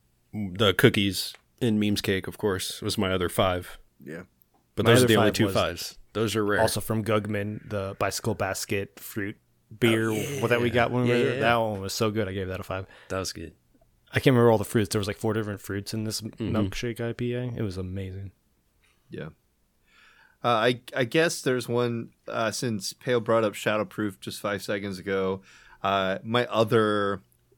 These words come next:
Speaker 2: one of the other five that I have listed here was the Horchata Shadowproof. I gave that a five.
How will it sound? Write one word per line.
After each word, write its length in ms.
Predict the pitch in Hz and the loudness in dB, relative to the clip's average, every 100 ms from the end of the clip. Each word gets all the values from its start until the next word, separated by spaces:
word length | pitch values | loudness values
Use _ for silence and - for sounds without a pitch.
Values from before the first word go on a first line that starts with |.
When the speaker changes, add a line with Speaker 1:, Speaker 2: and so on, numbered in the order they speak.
| _ - | _ -10
Speaker 2:
one 300 | 113 131 135 | 2 4 8
of 200 | 120 104 | 6 6
the 120 | 117 | 4
other 260 | 110 110 107 | 4 4 2
five 680 | - - 101 104 104 95 - | 0 0 2 2 2 -2 -2
that 160 | 98 | 0
I 40 | 98 | 0
have 140 | 95 | -2
listed 320 | 104 101 - | -4 -6 -6
here 440 | 95 98 101 101 107 _ _ _ _ _ _ - | -4 -2 -2 -2 -4 _ _ _ _ _ _ -2
was 280 | 110 104 | 0 2
the 100 | - | 0
Horchata 960 | 98 107 95 - 95 98 95 95 92 98 | -2 -2 -2 0 0 2 2 2 -2 -6
Shadowproof. 680 | - - 90 85 - 95 92 - - | -8 -4 -4 -6 -8 -8 -8 -14 -20
I 80 | - | -16
gave 240 | 107 101 95 | -8 -6 -6
that 160 | 95 | -8
a 40 | 95 | -8
five. 540 | 104 92 101 104 - | -6 -6 -6 -8 -16